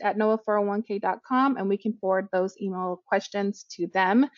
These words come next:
Uh, to view any webinars you may have missed and the recording of this session, you can follow us on our YouTube channel, which is Nova four oh one k Associates,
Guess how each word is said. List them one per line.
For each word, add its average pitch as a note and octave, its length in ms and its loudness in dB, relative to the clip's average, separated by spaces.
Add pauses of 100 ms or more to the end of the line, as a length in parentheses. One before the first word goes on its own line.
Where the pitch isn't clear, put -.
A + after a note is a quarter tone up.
(420)
Uh, A3 140 4
to A3+ 120 0
view A#3 200 6
any A3 160 6
webinars G#3+ 480 4
you A3+ 80 4
may G#3 180 2
have G#3+ 220 0
missed G#3 380 2
and A3+ 120 4
the A3 60 4
recording G#3 500 0
of F#3 160 -4
this C4 240 2
session, B3+ 480 2
you A3 100 4
can A3+ 160 0
follow G3 300 2
us G3 240 0
on G3+ 120 -4
our G3 100 -2
YouTube G3 400 -8
channel, C4 420 2 (380)
which B3+ 180 2
is C4+ 140 4
Nova B3+ 260 6
four A#3 200 4
oh A3 80 6
one A3 120 2
k A3 180 2
Associates, G#3 720 0